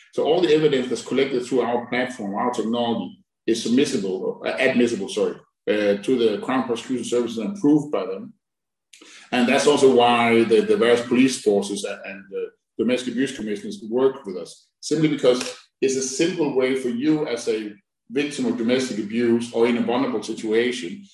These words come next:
You can report anonymously or not anonymously,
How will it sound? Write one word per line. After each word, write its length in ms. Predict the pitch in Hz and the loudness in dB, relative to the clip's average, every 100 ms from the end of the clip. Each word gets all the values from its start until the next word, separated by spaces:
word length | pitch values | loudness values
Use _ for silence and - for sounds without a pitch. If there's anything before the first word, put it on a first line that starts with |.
| _ - | _ -10
You 120 | 120 | -2
can 160 | 127 | 0
report 640 | 117 113 - 151 160 113 - - | 0 -2 2 6 6 4 0 -4
anonymously 640 | 113 120 156 165 139 127 | 0 2 2 -2 -4 -6
or 80 | 113 | -4
not 220 | 113 143 | -2 -2
anonymously, 760 | 135 113 110 104 98 107 123 | -2 -4 -4 -8 -10 -10 -10